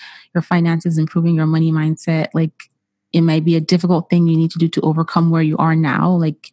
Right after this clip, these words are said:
you, Kara, had to do to get to the next level, and you're still, like, wishy-washy about it, find people in your space who are older than you, who are in that same, it could be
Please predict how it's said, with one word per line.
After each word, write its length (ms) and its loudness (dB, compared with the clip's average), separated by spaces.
you, 240 2
Kara, 340 0
had 200 -2
to 80 -2
do 200 0
to 140 -2
get 180 -2
to 80 -2
the 120 2
next 280 -2
level, 320 0
and 140 4
you're 140 2
still, 280 0
like, 200 0
wishy-washy 640 0
about 280 2
it, 200 -2
find 480 0
people 260 0
in 140 2
your 120 0
space 480 -2
who 200 -4
are 320 -2
older 240 2
than 180 0
you, 220 0
who 200 -2
are 340 -2
in 200 2
that 280 -2
same, 640 0
it 80 -2
could 160 0
be 180 0